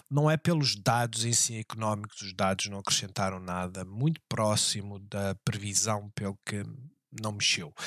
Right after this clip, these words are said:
Ahm, amanhã vamos ter, eh, dados importantes?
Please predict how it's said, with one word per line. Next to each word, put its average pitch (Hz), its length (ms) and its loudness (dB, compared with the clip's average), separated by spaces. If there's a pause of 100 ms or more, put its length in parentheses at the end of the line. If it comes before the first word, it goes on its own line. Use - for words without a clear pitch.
(420)
Ahm, 120 520 4 (160)
amanhã 147 640 4 (220)
vamos 127 320 2
ter, 131 440 4
eh, 120 360 4
dados 123 360 2
importantes? 151 560 2